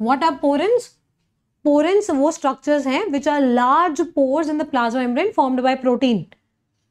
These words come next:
प्रोटीन ने मस्त ऐसे बड़ा सा पैसेज बनाया हुआ है, होल बनाया हुआ है, जिसके through molecules pass कर सकते हैं। Inner mitochondrial membrane, inner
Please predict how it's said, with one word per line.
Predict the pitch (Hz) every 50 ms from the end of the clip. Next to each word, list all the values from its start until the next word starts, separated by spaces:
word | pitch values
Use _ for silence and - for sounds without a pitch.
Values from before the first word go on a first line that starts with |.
| _ _ _ -
प्रोटीन | 269 277 269 294 294 320 320
ने | 311 311 349 480 494 494 -
मस्त | 226 240 294 370 415 - -
ऐसे | 339 311 349 359 349 359 _ _ _ _ _ _ _ _ _ _ _
बड़ा | 214 226 262 277 285 294
सा | 294 311 330 440 494 - _ _ _ _ _ _ _ _ _ _ _ _
पैसेज | 269 262 269 - 320 311 269
बनाया | 269 269 247 233 220
हुआ | 214 220 220
है, | 226
होल | 208 214 269 320 330
बनाया | 285 311 285 285 294
हुआ | 370
है, | 403
जिसके | 349 339 - - 330
through | 330 339 294 311 370 403
molecules | 339 277 262 262 254 294 302 349 339 339
pass | 285 240 247 247
कर | - - 233
सकते | 226 - 220 208 _ - 214
हैं। | 202 202 208 208 165 - _ _ _ _ _ - - _ _ _ _ _ _
Inner | - 359 370 403 427 453 403
mitochondrial | 370 349 330 - 339 330 320 302 285 262 247 254 254 240
membrane, | 233 214 208 202 196 196 190 180 170 160 170 - _ _ - - _ _ _ _ _ _ _ _ _ _ _ _ _ _ _ _ _ _ _ _ _ _ _ _ _ _ -
inner | 254 254 240 254 269 311 359 453